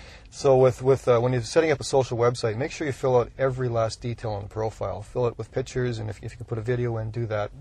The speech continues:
Do everything you possibly can to fill it in. And then make sure you put in good content.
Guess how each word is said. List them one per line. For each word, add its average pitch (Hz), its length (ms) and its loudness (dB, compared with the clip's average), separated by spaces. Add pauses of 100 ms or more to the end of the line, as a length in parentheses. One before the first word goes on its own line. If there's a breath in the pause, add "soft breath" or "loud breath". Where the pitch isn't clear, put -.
(120)
Do 190 180 -2
everything 185 280 0
you 123 100 0
possibly 123 440 -2
can 113 260 -4
to 104 80 -10
fill 104 200 -8
it 98 80 -6
in. 104 120 -6 (580 loud breath)
And 120 120 0
then 123 120 4
make 139 140 4
sure 139 160 -4
you 123 80 -2
put - 180 -2
in 104 120 -4
good 107 260 -6
content. 107 540 -8